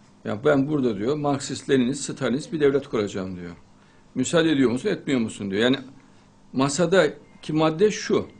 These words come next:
"Marksist, Leninist, Stalinist, proletarya diktatörlüğünü kabul ediyor musun, etmiyor musun?" diyor Türkiye. E, bize diyoruz, "Etmiyoruz, o zaman savaşacağız," diyor. "Peki savaşmamak için ne gerekiyor?" diyoruz.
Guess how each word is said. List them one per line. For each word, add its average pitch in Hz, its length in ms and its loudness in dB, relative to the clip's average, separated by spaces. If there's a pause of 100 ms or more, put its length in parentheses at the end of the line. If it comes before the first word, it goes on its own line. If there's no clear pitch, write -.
(560)
"Marksist, 165 540 -2
Leninist, 160 340 0
Stalinist, 165 560 -2 (200)
proletarya 151 600 0
diktatörlüğünü 139 680 0
kabul 170 280 0
ediyor 208 240 4
musun, 214 220 -4
etmiyor 202 300 2
musun?" 131 280 -2
diyor 107 120 -6
Türkiye. 95 400 -10 (520)
E, 156 80 2
bize 180 180 4
diyoruz, 233 200 0
"Etmiyoruz, 214 600 4
o 185 120 4
zaman 175 240 4
savaşacağız," 202 720 2
diyor. 101 160 -8 (1120)
"Peki 180 220 -4
savaşmamak 220 640 2
için 170 220 0
ne 160 100 0
gerekiyor?" 143 440 0
diyoruz. 175 380 -6